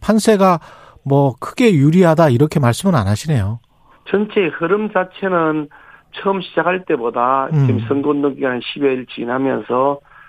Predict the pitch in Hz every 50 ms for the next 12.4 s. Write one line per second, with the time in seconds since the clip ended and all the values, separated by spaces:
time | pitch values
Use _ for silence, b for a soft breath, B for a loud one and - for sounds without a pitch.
0 | b _ _ - 156 160 151 135 131 123 123 123 - - - 151 151 147 151 147
1 | 165 165 156 127 120 117 120 135 151 160 165 160 - _ _ - - - - -
2 | 143 151 139 123 - - 123 117 147 151 156 143 120 - 143 156 170 170 147 117
3 | - 147 156 151 135 120 110 - - 117 101 98 92 - 120 127 123 120 113 107
4 | 104 - 160 135 135 139 151 143 117 151 147 139 123 120 113 _ _ - 113 117
5 | 110 117 113 113 110 107 113 113 110 110 117 120 127 131 B B B B B B
6 | B B B B _ - - 135 135 127 120 113 107 123 123 117 - - - 127
7 | 123 - - 113 - - 131 - - 113 113 120 117 110 110 - - 170 - -
8 | 170 156 143 127 113 - - 120 107 107 107 113 113 107 - - - 101 113 120
9 | 131 143 139 139 160 151 135 131 120 113 113 113 - _ - - 151 170 165 160
10 | - 180 175 160 151 139 - - 143 147 139 131 123 123 123 120 117 120 107 117
11 | 113 113 107 - - 143 143 - - - 127 131 123 117 120 117 113 113 110 110
12 | 113 113 113 151 135 123 117 104